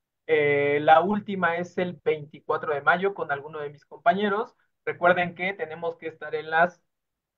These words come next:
en las sesiones para, pues, empaparnos de, de todos los temas y aprender, eh, de estas cuestiones de psicología deportiva y que nosotros las podamos aplicar con nuestros atletas. Entonces, para la emit-,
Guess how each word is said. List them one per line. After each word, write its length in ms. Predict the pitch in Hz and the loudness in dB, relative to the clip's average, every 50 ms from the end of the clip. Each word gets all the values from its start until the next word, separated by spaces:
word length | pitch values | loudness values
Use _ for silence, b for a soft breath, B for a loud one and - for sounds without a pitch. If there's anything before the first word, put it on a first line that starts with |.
| _ - | _ 0
en 220 | 190 180 160 156 | 2 2 2 4
las 240 | 151 151 147 147 - | 4 4 2 2 0
sesiones 640 | - 147 - - 208 220 220 220 208 220 226 233 - | -6 -10 -4 0 2 2 4 4 4 4 2 2 4
para, 340 | - 170 156 147 143 - | 6 6 6 6 4 2
pues, 440 | - 147 139 139 135 - _ _ _ _ - | -2 -10 -12 -12 -12 -12 _ _ _ _ -14
empaparnos 600 | 151 147 147 139 - - 156 156 156 156 151 - | -10 -6 -6 -4 2 2 2 2 2 0 -8 -10
de, 300 | 135 131 120 - _ _ _ | -10 -14 -14 -14 _ _ _
de 80 | - 143 | -20 -8
todos 240 | - - 165 170 165 | 2 4 4 4 4
los 220 | 147 135 - _ | 2 -2 -6 _
temas 400 | - 180 185 190 196 196 190 151 | -2 -2 2 4 2 2 2 0
y 60 | 156 | -2
aprender, 680 | 147 139 - - 143 139 - _ 143 151 143 139 - _ _ _ _ _ _ _ - | -4 -4 -4 -8 -14 -14 -16 _ -10 -10 -10 -10 -10 _ _ _ _ _ _ _ -2
eh, 520 | 143 139 139 139 135 139 135 135 139 139 - | 2 4 4 6 6 4 4 2 2 0 -2
de 340 | - 170 127 156 160 165 165 | -6 -4 0 2 4 4 4
estas 320 | 165 165 - 175 160 160 - | 2 0 0 0 0 0 -2
cuestiones 500 | - 143 143 - 151 156 160 156 151 - | -8 -14 -14 -14 -16 -18 -18 -18 -10 -2
de 160 | - 175 175 | 0 0 0
psicología 520 | - 185 - - 147 139 139 - - 151 | 0 -4 -12 -12 -10 -10 -8 -4 -2 -2
deportiva 600 | 151 147 - - 139 139 - 175 190 214 208 - - | -2 -2 -6 -12 -16 -12 -8 -2 0 0 0 -2 -4
y 120 | 160 143 | -16 -18
que 100 | - - | -18 -18
nosotros 440 | 143 139 139 - 156 - - - - | -18 -18 -18 -18 -14 -8 -8 -4 -4
las 160 | 139 131 - | -4 -6 -4
podamos 340 | - - 139 143 143 151 - | 2 4 4 6 4 4 2
aplicar 540 | 151 131 - 127 131 127 - 143 139 - - _ _ _ _ _ _ _ - | 0 0 0 -2 -14 -6 -2 -2 -2 -2 -6 _ _ _ _ _ _ _ 6
con 200 | 170 180 185 185 | 8 8 8 8
nuestros 340 | 180 170 - - 139 135 | 4 0 -2 -4 -2 -2
atletas. 540 | 143 131 - 151 156 139 123 120 120 - _ _ _ _ _ _ _ _ _ _ _ - | -2 -4 0 0 0 0 2 0 -2 -2 _ _ _ _ _ _ _ _ _ _ _ 2
Entonces, 560 | 185 180 180 214 220 220 208 - 220 226 220 - | 2 6 8 8 8 8 8 8 6 6 6 6
para 240 | - 202 196 196 196 | 10 10 10 10 10
la 120 | 196 196 196 | 8 6 6
emit-, 300 | 190 190 196 196 _ | 4 2 -4 -10 _